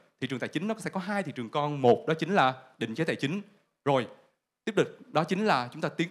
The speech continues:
cận đến thị trường vốn. Thì ngày hôm nay nó có trái phiếu và cổ phiếu, nhưng chúng ta không đề cập tới trái phiếu mà ngày hôm nay cái điều như anh muốn chia sẻ với mọi người đó chính là,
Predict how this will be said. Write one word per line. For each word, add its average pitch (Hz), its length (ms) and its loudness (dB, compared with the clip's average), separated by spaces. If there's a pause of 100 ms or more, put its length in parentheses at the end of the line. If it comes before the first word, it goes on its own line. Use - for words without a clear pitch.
cận 110 200 -2
đến 165 180 -6 (100)
thị 120 120 -6
trường 110 160 -6
vốn. 147 280 0 (420)
Thì 131 140 0
ngày 127 120 -2
hôm 143 160 -2
nay 147 300 -4 (220)
nó 160 80 -4
có 185 100 -2
trái 180 200 0
phiếu 196 220 -2
và - 160 -4
cổ 104 100 -2
phiếu, 165 220 0 (340)
nhưng 175 100 -4
chúng 180 100 -12
ta 185 60 0
không 180 240 -4
đề 135 80 0
cập - 200 -10
tới 151 100 -6
trái 165 140 -6
phiếu 170 220 -2
mà 165 120 -4
ngày 113 100 -4
hôm 120 100 -6
nay 139 100 -4
cái 185 140 -4
điều 156 160 0
như 113 140 -6
anh 123 100 -8
muốn 160 80 -4
chia 156 100 -8
sẻ 101 160 -6
với 160 120 -2
mọi 131 140 -4
người 117 220 -4
đó 117 240 -4
chính 175 240 -6
là, 131 200 4